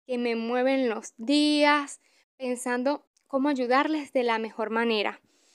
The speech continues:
De verdad, le doy las gracias por seguirme en Instagram a través de la cuenta arroba vida y capacidades. Y pues hoy nuevamente en Jovinak Cubiro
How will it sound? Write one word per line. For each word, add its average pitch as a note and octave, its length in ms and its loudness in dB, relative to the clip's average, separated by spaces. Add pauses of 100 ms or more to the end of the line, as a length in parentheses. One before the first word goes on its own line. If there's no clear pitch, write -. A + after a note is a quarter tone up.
(240)
De A3 140 -4
verdad, G#3+ 420 4
le A3+ 300 0
doy A3+ 320 0
las A3 280 -4
gracias A3+ 560 -4
por A3 360 -4
seguirme G3+ 640 -6
en G#3 320 -6
Instagram D#4 600 -2 (520)
a G#3+ 120 -6
través G#3 300 -2
de G3+ 80 -6
la G3 140 0
cuenta A3+ 320 -2
arroba G3+ 500 2
vida D4+ 540 0
y C#4 160 -2
capacidades. - 840 0 (360)
Y B3 120 -8
pues A#3 400 2
hoy A3 220 0
nuevamente C#4 640 4 (1000)
en A3+ 260 0
Jovinak G#3+ 720 0 (480)
Cubiro G#3+ 760 -4